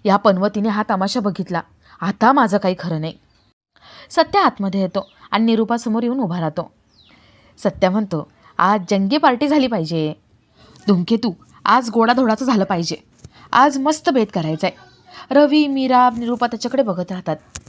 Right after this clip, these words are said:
सत्या म्हणतो, "काय झाले? असं का बघताय माझ्याकडे सगळे? सांगितलं ना तुम्हाला, आज खूप आनंदाचा दिवस आहे." निरूपा विचारते, "नक्की काय झाले?" सत्या म्हणतो, "तुला माहिती नाही? हिला सांगितलं नाही? आपल्या रव्याला एक करोड रुपयाची लॉटरी लागली आहे.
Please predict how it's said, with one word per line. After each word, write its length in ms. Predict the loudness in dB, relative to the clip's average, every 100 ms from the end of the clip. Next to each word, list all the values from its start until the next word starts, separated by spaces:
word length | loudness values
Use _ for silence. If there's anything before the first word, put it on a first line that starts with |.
| -14
सत्या 300 | -8 -6 -4
म्हणतो, 340 | -4 -6 -8 -10 _
"काय 180 | 2 2
झाले? 280 | 2 0 -2 -6
असं 200 | -6 -2
का 120 | 0
बघताय 240 | -2 -2 -2
माझ्याकडे 360 | 0 -2 -2
सगळे? 280 | -4 -6 -8 -10 _ _ _ _ _ _ _ -2
सांगितलं 420 | 0 2 0 0
ना 60 | 0
तुम्हाला, 320 | 0 0 -2 -4 _ -2
आज 220 | 0 0
खूप 300 | -2 0 2
आनंदाचा 420 | 2 0 -2 -4 -2
दिवस 300 | -2 -2 -4
आहे." 180 | -10 -12 _ _ _ _ _ _ _ -2
निरूपा 280 | 0 2 0
विचारते, 420 | 0 -4 -6 -14 _
"नक्की 280 | -8 -6 -6
काय 220 | -2 0
झाले?" 300 | 2 2 0 -2 _ _ _ _ _ _ _ _ _ -20 _ -6
सत्या 260 | -4 0 0
म्हणतो, 340 | -2 -4 -8 -10 -4
"तुला 160 | 0
माहिती 320 | 2 2 2 0
नाही? 200 | -2 -4 _ _ _
हिला 160 | 2 2
सांगितलं 420 | 2 -2 0 -2
नाही? 160 | -4 -6 _ _ _ -8
आपल्या 360 | -6 0 2 4
रव्याला 300 | 2 2 0 2
एक 260 | -2 -2
करोड 260 | -2 0 0
रुपयाची 340 | 0 -2 -2
लॉटरी 300 | 0 0 2
लागली 260 | 0 0 0
आहे. 120 | -2